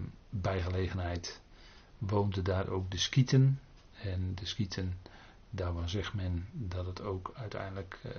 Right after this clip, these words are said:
volk, volken zijn, een volk is, of volkeren, combinatie die afkomstig zijn van de tien stammen, hè. Dus daar de, dat daar de tien stammen zijn. Nou goed, voor wat het waard is, die informatie. Er is heel veel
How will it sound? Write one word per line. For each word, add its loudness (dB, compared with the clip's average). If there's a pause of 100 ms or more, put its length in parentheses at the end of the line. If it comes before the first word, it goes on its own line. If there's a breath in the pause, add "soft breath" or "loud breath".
(400)
volk, -2
volken 2
zijn, 0
een -4
volk 0
is, -2
of -4
volkeren, -2 (600 loud breath)
combinatie 0 (280)
die -4
afkomstig 0
zijn 2
van -2
de -6
tien -4
stammen, -2
hè. -4
Dus -6
daar -6
de, -4 (140)
dat -4
daar -2
de -8
tien -4
stammen 0
zijn. -2
Nou -2
goed, -2 (100)
voor 8
wat 10
het -2
waard 8
is, 6
die 6
informatie. 2 (800 loud breath)
Er 2
is 2
heel 8
veel 4